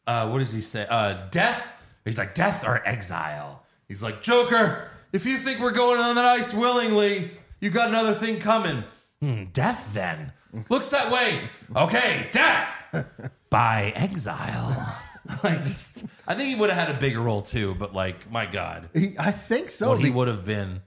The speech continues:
Speaker 2: In Batman the Animated Series, there was, uh, uh, an episode where the Joker was a judge.
Speaker 1: Right.
Speaker 2: So, yeah, <laughs> it would have been pretty funny.
Speaker 1: And, like, you know,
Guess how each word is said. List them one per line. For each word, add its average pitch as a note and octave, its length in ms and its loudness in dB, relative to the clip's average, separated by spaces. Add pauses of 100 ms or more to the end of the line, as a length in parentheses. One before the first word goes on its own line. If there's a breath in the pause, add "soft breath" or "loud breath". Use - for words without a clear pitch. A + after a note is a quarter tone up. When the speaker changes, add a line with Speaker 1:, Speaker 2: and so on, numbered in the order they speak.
Speaker 2:
In F3+ 200 0
Batman F#3+ 420 0
the E3+ 140 0
Animated E3+ 400 0
Series, B2 440 -2
there C3 100 0
was, C#3+ 340 0
uh, B2 300 0 (200)
uh, A#2+ 360 0
an A#2+ 160 0
episode C3+ 460 -2
where A2+ 100 -2
the - 140 -10
Joker C3+ 400 -2
was A#2 240 -2
a A#2 40 -4
judge. G2 800 -10 (340)
Speaker 1:
Right. F#2 300 0 (140)
Speaker 2:
So, - 180 -2
yeah, E3 520 2
<laughs> - 80 -8
it F#3 220 -2
would G#3+ 140 0
have F#3+ 60 -6
been F#3+ 160 -2
pretty F3+ 180 -2
funny. D#3+ 400 -4
Speaker 1:
And, E3 100 -2
like, F3 320 -2
you F#3+ 60 -2
know, E3+ 120 -2